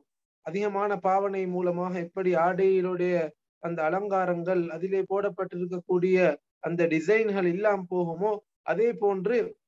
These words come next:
இஸ்லாத்துடைய போதனைகள் ஒன்றன் பின் ஒன்றாக அழிந்து கொண்டே செல்லும். எந்த அளவுக்கு என்றால், எது தொழுகை, எது நோன்பு, எது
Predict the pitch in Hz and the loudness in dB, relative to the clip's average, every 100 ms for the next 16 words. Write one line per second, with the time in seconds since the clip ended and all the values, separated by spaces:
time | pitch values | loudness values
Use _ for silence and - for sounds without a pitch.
0 | _ _ 175 - 214 220 214 196 190 185 | _ _ -12 -10 -4 -2 -2 0 0 0
1 | 196 190 190 185 175 170 190 196 185 180 | -2 -2 -2 -2 -2 -2 -2 -4 -4 -4
2 | 175 170 175 175 165 170 185 196 160 160 | -4 0 0 2 0 0 -2 -4 -4 -4
3 | 185 - 160 165 156 143 _ _ 196 214 | -4 -4 -4 -2 -4 -8 _ _ -4 0
4 | 214 208 226 202 196 190 185 180 170 202 | 2 4 4 2 0 2 2 4 2 0
5 | 185 185 185 190 180 156 - _ 170 190 | 0 -2 -2 0 0 -2 -8 _ -2 0
6 | 214 202 202 196 185 196 180 151 180 208 | 0 2 0 0 0 2 2 -2 -2 -2